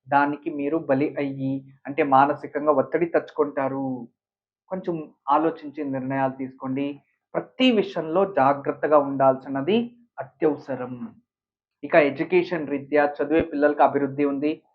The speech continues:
బాగా చదువుకోండి. చదివితే మీ కష్టానికి తగినట్టుగా ప్రతిఫలం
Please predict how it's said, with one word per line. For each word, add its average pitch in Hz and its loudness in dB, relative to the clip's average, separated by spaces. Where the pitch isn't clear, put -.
బాగా 127 -2
చదువుకోండి. 117 -12
చదివితే 175 4
మీ 165 0
కష్టానికి 170 2
తగినట్టుగా 156 0
ప్రతిఫలం 165 -2